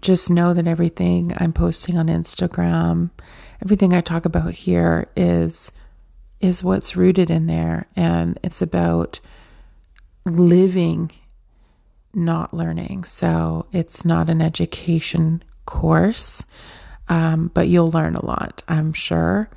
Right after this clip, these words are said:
Um, and I, I'm going to drop an extensive book list to these people if they <laughs> want to keep learning, obviously. Um, there will be things, but it's mostly about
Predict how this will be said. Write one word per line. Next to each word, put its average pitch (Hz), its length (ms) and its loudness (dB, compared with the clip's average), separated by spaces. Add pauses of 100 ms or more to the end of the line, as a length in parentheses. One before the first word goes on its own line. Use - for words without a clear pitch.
(360)
Um, 160 400 0
and 165 140 4
I, 160 260 2
I'm 160 200 -2 (400)
going 170 240 4
to 165 120 -4
drop 156 420 0
an 160 80 -4
extensive - 800 -4
book - 280 0
list - 380 -2
to 208 120 0
these 196 240 2
people 208 420 -2
if 185 140 -2
they 175 80 2
<laughs> 160 40 -2
want 165 200 2
to 165 80 0
keep - 260 -6
learning, 170 440 -2 (600)
obviously. 175 840 0 (960)
Um, 175 260 4
there 175 140 4
will 170 140 4
be 175 220 2
things, 185 420 -2
but 180 300 -4
it's - 240 -6
mostly 180 500 0
about 170 460 -4